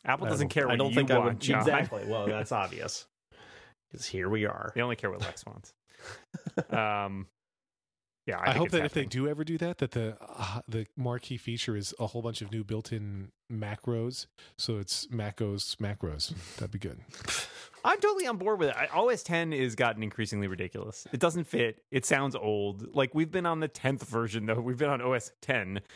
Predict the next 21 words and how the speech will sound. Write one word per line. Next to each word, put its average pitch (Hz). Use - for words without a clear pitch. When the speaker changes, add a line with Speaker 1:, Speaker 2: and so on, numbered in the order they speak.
Speaker 1:
for 104
sixteen 120
years. 110
<laughs> -
Speaker 2:
So 165
you 156
think 156
they'll 151
just 127
lop 117
off, 117
uh, 113
Speaker 1:
I 156
think 180
it'll 185
just 165
be 170
Mac 156
O 156
S 165
again. 92